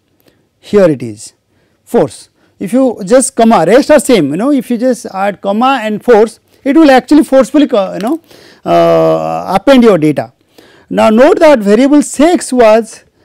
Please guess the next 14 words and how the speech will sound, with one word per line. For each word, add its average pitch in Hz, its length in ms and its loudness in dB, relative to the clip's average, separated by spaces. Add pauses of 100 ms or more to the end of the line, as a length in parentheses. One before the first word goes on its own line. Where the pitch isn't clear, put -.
(200)
uh, 160 480 -4
string 277 420 2
one 269 220 4
in 254 80 0
the 254 80 2
using 247 420 2
data, 135 380 -2
but 208 340 -2
will 220 220 0
be 240 160 0
byte 180 420 -4
now, 147 240 -8
because 180 300 -4
the 202 200 -4